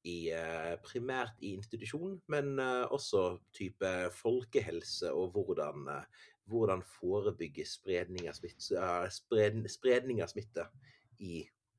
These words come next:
ja, en befolkning, da. Eh, og i tillegg så har vi sett litt på dette her i, eh, både noen, eh, naturfagsklasser og en, eh, og en biologiklasse, hvor fokus da har,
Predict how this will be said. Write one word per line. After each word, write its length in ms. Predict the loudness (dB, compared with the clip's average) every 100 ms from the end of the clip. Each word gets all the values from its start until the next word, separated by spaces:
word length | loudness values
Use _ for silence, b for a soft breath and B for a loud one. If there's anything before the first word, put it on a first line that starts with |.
| -20 _ -10 -2
ja, 140 | -2 -2 -10 _ -4
en 180 | -2
befolkning, 480 | -2 0 -2 -4 -6
da. 160 | -4 -6 -10 4
Eh, 640 | 8 10 10 10 10 8 B B B 2
og 80 | 6
i 40 |
tillegg 180 | 10 10
så 60 | 10
har 40 |
vi 140 | 8 4
sett 140 | -2
litt 180 | -4 -2
på 60 | -4
dette 200 | -4 0
her 220 | 0 0
i, 240 | -4 2 4
eh, 360 | 6 6 6
både 280 | 6 6 6
noen, 260 | 4 2 4
eh, 180 | 4 4
naturfagsklasser 1040 | 2 0 -4 0 -2 -2 -6 -2 0 0 2
og 240 | 2 2
en, 280 | 0 0 -2
eh, 600 | -4 -2 -2 -2 -2 -4 -4 2
og 140 | 4
en 100 | 4 0
biologiklasse, 880 | -2 0 2 0 0 0 6 4 4 b b b b b
hvor 320 | 8 10 10 2 -16
fokus 680 | -8 -4 -4 2 2 6 8
da 240 | 8 6
har, 340 | 4 4 4